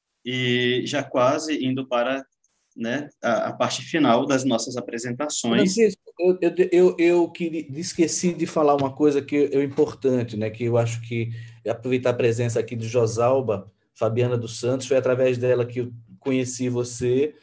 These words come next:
Speaker 2: O Francisco é um verdadeiro militante do, do ensino da literatura, né, a segunda coletânea que eu participo dele, e com Josalba eu, eu participei da nossa primeira, a minha primeira coletânea, né, livro, assim, sobre o ensino da literatura,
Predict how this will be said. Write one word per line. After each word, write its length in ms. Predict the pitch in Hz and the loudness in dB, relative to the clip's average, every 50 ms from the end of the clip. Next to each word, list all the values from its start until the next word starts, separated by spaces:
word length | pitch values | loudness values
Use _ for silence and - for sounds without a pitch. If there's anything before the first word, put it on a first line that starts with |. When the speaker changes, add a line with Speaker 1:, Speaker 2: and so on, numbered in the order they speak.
| _ _ _ _ | _ _ _ _
Speaker 2:
O 100 | - 117 | -14 -6
Francisco 480 | 117 139 131 123 123 131 123 - - | -4 -2 -2 -2 -4 -6 -6 -4 -4
é 40 | 135 | -4
um 60 | 127 | 0
verdadeiro 420 | 127 139 135 135 131 135 151 151 151 | 0 2 2 2 0 0 -2 -2 0
militante 800 | 165 190 202 202 190 196 190 - - - 151 175 208 202 202 156 | -2 -2 -2 0 -4 -4 -4 -2 0 2 4 4 4 2 2 -2
do, 260 | 139 147 147 139 131 | -2 -2 -2 -2 -2
do 140 | 127 143 147 | -4 -2 -2
ensino 600 | 143 139 135 135 - 127 - - - 151 156 147 | -2 -4 -4 -8 -12 -14 -14 -6 -4 -4 -2 0
da 80 | 131 135 | 0 0
literatura, 640 | 131 123 131 131 117 110 110 117 131 139 147 139 131 | -2 0 0 0 0 0 -4 -4 -4 -2 0 0 0
né, 100 | 131 127 | 0 -2
a 60 | 127 | -2
segunda 380 | 127 - 127 127 156 160 156 151 151 143 _ _ _ | -4 -6 -8 -6 0 0 0 0 0 -4 _ _ _
coletânea 380 | - 135 127 123 127 123 123 113 | -4 -4 -4 -2 -2 -4 -4 -4
que 60 | 117 | -6
eu 100 | 117 117 | -8 -6
participo 480 | 117 120 120 120 - - 135 127 131 - | -4 -6 -6 -6 -8 -10 -12 -12 -12 -10
dele, 320 | 139 147 151 160 170 185 180 - - - - - - - | -4 -4 -4 -2 -4 -8 -12 -18 -20 -20 -20 -20 -8 -6
e 120 | 208 220 | -6 -6
com 180 | 208 - 226 233 | 0 0 0 4
Josalba 760 | 214 214 202 185 185 175 180 196 220 220 196 180 160 147 143 | 6 6 6 6 2 2 2 4 4 4 6 6 4 4 4
eu, 240 | - 160 170 175 - - | 2 0 0 0 0 0
eu 120 | 160 170 | -2 -2
participei 480 | 170 - 180 185 185 - 180 180 - 185 | 0 0 -2 -2 0 -2 -4 2 2 2
da 120 | 185 202 | 4 4
nossa 320 | 196 185 180 208 220 220 214 | 0 2 0 0 2 0 0
primeira, 460 | 220 220 226 208 208 220 240 226 - | -2 0 0 2 2 2 2 2 0
a 80 | 180 180 | 0 0
minha 160 | 202 247 - | 0 -2 0
primeira 300 | - 196 185 202 226 226 | 0 2 4 6 4 4
coletânea, 720 | 226 - - 220 214 226 220 226 - 196 196 180 165 156 | 2 2 2 4 4 4 4 4 4 4 4 4 0 0
né, 100 | 139 139 | -2 -2
livro, 380 | 139 139 151 160 170 156 151 147 | -2 -2 -2 -2 -2 0 0 -2
assim, 240 | 143 139 - 151 151 | -2 -2 -4 -8 -8
sobre 320 | - - 196 185 180 175 | 0 2 2 2 2 -2
o 20 | |
ensino 220 | 170 - 170 160 156 | -8 -8 -6 -2 0
da 80 | 151 | 0
literatura, 640 | 143 139 127 123 139 127 127 123 - 147 147 151 151 | 0 0 -2 -4 -2 -4 -4 -6 -4 -6 -4 -4 -4